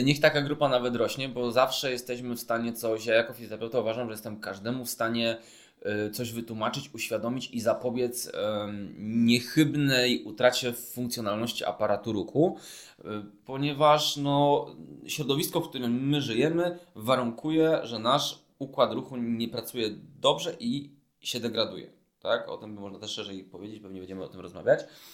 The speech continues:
Natomiast, em, no mówię, no ten ból jest głównym czynnikiem, a co więcej, ten ból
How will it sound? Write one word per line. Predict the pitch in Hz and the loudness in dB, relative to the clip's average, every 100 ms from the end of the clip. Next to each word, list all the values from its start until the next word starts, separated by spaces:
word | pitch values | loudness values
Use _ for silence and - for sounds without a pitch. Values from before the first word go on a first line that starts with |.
| - - - - | -16 -16 -18 0
Natomiast, | 120 151 170 175 170 - - - | 0 2 2 2 0 -8 -12 0
em, | 147 170 175 175 180 180 - _ _ _ _ _ _ _ _ - - _ _ _ _ - | 4 4 4 0 -4 -8 -16 _ _ _ _ _ _ _ _ -10 -10 _ _ _ _ -2
no | |
mówię, | 160 170 | 2 4
no | 147 | 4
ten | 143 160 | 4 2
ból | 143 165 165 | 4 4 6
jest | 175 143 | 6 6
głównym | 143 156 160 | 4 4 2
czynnikiem, | 156 175 196 247 190 120 | 0 0 0 4 4 4
a | 120 | 4
co | 147 | 2
więcej, | 151 226 220 107 98 | 2 2 2 0 2
ten | 143 143 | 0 2
ból | 147 160 180 | 4 6 6